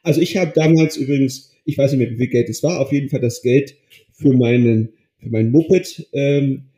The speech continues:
eingesetzt. Es blieb ein bisschen was übrig für die Spritztouren. Ich glaube auch, dass ich noch ein Stück Geld hatte für so ein kleines Radio, was wir dann uns auch noch leisten konnten. Also von daher, ja, das war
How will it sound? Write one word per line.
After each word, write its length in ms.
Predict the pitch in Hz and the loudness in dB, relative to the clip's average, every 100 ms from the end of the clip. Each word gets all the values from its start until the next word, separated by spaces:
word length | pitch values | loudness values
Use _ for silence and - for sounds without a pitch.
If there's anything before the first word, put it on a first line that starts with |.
| _ | _
eingesetzt. 560 | 135 156 156 131 151 - | 2 4 4 4 2 0
Es 180 | 127 - | -6 -2
blieb 120 | 165 | 0
ein 80 | 143 | 0
bisschen 180 | 147 127 | 2 0
was 160 | 117 | 0
übrig 540 | 151 - 160 156 - _ _ _ | 0 2 0 0 -10 _ _ _
für 140 | - | -8
die 100 | 135 | -4
Spritztouren. 580 | 127 170 170 - 165 175 | -2 -4 -6 -4 0 2
Ich 120 | 147 | 0
glaube 220 | 147 135 139 | 0 -2 0
auch, 160 | 139 | -2
dass 160 | 139 127 | -4 -4
ich 100 | 131 | -2
noch 140 | 131 | -2
ein 100 | 123 | -4
Stück 220 | 117 147 - _ _ _ | -4 -8 -8 _ _ _
Geld 380 | 117 120 135 - | -10 -2 -2 -2
hatte 340 | 180 147 131 | -4 0 0
für 440 | - 135 127 123 - - _ | 0 2 4 2 -2 -14 _
so 140 | _ 127 | _ -6
ein 60 | |
kleines 380 | 117 120 123 117 | -2 0 0 -2
Radio, 280 | 107 143 151 | -6 -4 -2
was 160 | 135 | -2
wir 60 | - | 0
dann 120 | 123 | -2
uns 340 | - 135 135 - | -2 -6 -6 -6
auch 120 | 151 | -2
noch 160 | 151 | -2
leisten 420 | 147 123 139 - 131 | -2 -4 -4 -6 -4
konnten. 540 | 135 139 - 135 - _ _ _ _ | -6 -6 -4 -6 -6 _ _ _ _
Also 200 | 165 151 | -2 0
von 200 | 147 139 | 0 0
daher, 420 | 131 160 160 147 - _ _ | 0 2 0 -2 -10 _ _
ja, 180 | 165 147 | 0 2
das 260 | 131 131 | 0 -2
war 340 | 127 160 156 | -4 -4 -8